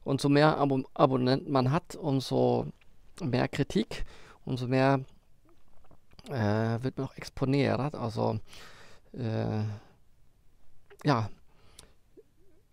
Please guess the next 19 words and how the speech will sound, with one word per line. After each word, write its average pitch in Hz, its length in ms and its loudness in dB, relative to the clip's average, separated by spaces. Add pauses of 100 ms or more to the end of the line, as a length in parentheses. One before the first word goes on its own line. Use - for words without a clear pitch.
(120)
n-, 147 320 -4 (120)
wie 123 120 -2
sagt - 220 -6
man 123 100 -2
so 120 140 -4
schön, 120 320 0 (440)
äh, 113 240 -2
so 127 180 -4
lang, 131 200 4
größere 139 320 2
Reichweite 127 480 2
hat 110 100 -4
man 127 140 -8
auch - 120 -10
man, 117 220 0
ne? 123 120 0
Also 120 400 0 (380)
man 120 260 0
wird - 300 -6